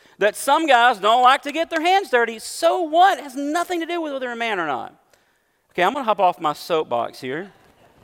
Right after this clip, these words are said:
Ladies, what do your daughters need? We're fixing to wrap up.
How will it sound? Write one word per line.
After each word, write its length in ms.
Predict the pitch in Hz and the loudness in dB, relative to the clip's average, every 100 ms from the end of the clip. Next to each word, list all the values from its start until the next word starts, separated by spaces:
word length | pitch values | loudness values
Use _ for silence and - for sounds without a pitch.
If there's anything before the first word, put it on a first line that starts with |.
| _ _ _ _ _ _ _ _ _ _ _ _ _ _ _ _ _ _ _ _ _ _ _ _ _ _ _ _ _ - - _ _ | _ _ _ _ _ _ _ _ _ _ _ _ _ _ _ _ _ _ _ _ _ _ _ _ _ _ _ _ _ -20 -20 _ _
Ladies, 480 | 156 180 175 165 - | 0 0 0 -4 -8
what 140 | 156 | -10
do 80 | 202 | -8
your 160 | 180 143 | -8 -6
daughters 640 | 131 127 123 127 120 - | -2 0 -2 -4 -10 -12
need? 320 | 127 123 113 | -10 -10 -10
We're 80 | 135 | -14
fixing 280 | 160 - 131 | -16 -14 -12
to 60 | |
wrap 300 | 113 104 104 | -12 -14 -14
up. 300 | - - - | -14 -14 -16